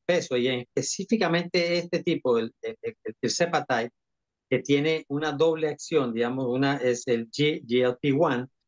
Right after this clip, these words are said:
y la otra es el, el G I P. Son dos receptores, eh, diferentes, pero que pueden hacer una actividad que lo-, que, que logra que la persona también pierda, pierda peso y pierda la, la necesidad de comer tanto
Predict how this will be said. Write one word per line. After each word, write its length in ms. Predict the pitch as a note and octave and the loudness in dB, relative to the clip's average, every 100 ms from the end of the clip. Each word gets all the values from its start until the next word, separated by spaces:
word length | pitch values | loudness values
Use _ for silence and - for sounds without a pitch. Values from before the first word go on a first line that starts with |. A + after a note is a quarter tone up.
| _ | _
y 100 | C3 | 0
la 120 | A#2 | 2
otra 320 | B2 B2+ C3+ C3+ | 2 0 0 0
es 180 | C3 | -2
el, 280 | - B2+ B2+ | -2 -2 -2
el 160 | - A2 | -6 -6
G 220 | C3 D3+ C#3+ | -6 -6 -2
I 220 | C3+ C3 | -2 0
P. 320 | F3 C#3+ G#2+ | 2 2 0
Son 260 | - B2 A#2+ | -2 -2 2
dos 280 | E3+ F3+ - | 2 0 -6
receptores, 880 | D#3+ B2+ - - F3+ B2+ A#2 - - _ _ _ | -6 -6 -8 0 2 2 0 -6 -16 _ _ _
eh, 400 | A#2+ A#2+ A#2 A#2+ C3 | 0 2 4 0 -2
diferentes, 840 | A#2+ C#3+ C#3 D3 D#3+ B2 D3 C#3+ - _ _ | -2 -2 2 2 0 0 0 0 -6 _ _
pero 240 | C#3 C3+ | 0 2
que 120 | C#3 | 2
pueden 240 | - D#3 F3 | 2 0 0
hacer 260 | D3 D#3 | -2 -2
una 140 | D#3 E3 | -2 -2
actividad 600 | D3 D3 B2 B2 C#3+ D3 | -4 -2 2 2 2 -2
que 100 | D3 | -2
lo-, 160 | B2+ - _ | -2 -4 _
que, 200 | B2 - _ - - | -4 -4 _ -14 -2
que 140 | B2 | 2
logra 500 | A#2+ D#3 D#3+ B2+ B2+ _ | 4 2 2 0 -4 _
que 100 | B2 | -6
la 120 | A2+ | -4
persona 460 | A#2 G#2+ C3+ C3+ C#3 | -4 -2 0 0 0
también 420 | A2+ A2+ C3+ C3 | -2 2 0 2
pierda, 360 | B2+ B2 C3 C3 _ | -2 0 -2 -2 _
pierda 480 | B2+ A#2+ C3 A#2 A2 _ | 0 2 0 -2 -4 _
peso 360 | - G3+ - D3+ | 0 0 2 2
y 80 | C3 | 2
pierda 360 | C3+ C3 C#3+ | 0 0 0
la, 200 | C#3 C#3 - | 0 -2 -4
la 180 | A#2+ A#2 | -2 0
necesidad 640 | A#2+ A2+ A#2 - B2+ D#3+ | -2 -2 -4 0 2 2
de 160 | C#3 B2+ | 0 0
comer 300 | A#2+ B2 - | 0 0 -2
tanto 400 | C3 A#2 C#3 E3 | -2 0 -2 -6